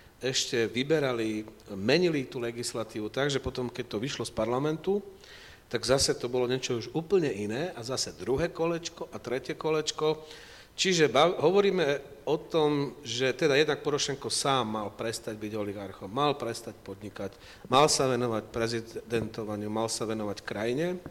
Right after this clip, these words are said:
mal zastaviť všetky svoje podnikateľské aktivity, lebo to je nezlučiteľné. To je kon-, verejnosť to vždy zráta. Ako nemôžeš oklamať ako verejnosť. Nemôžeš oklamať štyridsať miliónov ľudí a ešte keď, v situácii, keď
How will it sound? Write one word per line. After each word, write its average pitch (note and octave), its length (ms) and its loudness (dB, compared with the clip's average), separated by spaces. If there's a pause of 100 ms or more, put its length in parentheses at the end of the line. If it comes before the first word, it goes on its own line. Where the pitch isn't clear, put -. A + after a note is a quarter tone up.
(300)
mal A#2 160 2
zastaviť A#2 800 0
všetky - 320 -8
svoje G#2+ 200 -10
podnikateľské A2 720 -8
aktivity, C3 600 -4 (240)
lebo A#2 180 -2
to B2+ 140 0
je A#2+ 160 6
nezlučiteľné. A#2+ 800 2
To - 40 -4
je - 80 -10
kon-, E3 200 6 (260)
verejnosť F3+ 480 10
to C#3+ 100 2
vždy B2 220 0
zráta. A2+ 460 2 (640)
Ako C3 160 -2
nemôžeš D3+ 540 6
oklamať A#2 480 0
ako - 160 -6
verejnosť. G2+ 640 -4
Nemôžeš D#3 360 4
oklamať B2+ 380 0 (220)
štyridsať C3+ 420 -4
miliónov A#2 380 -2
ľudí A#2+ 240 -2
a A2 80 -4
ešte - 200 -4
keď, B2 300 -2
v - 300 -16
situácii, C3 520 2
keď A#2 160 -4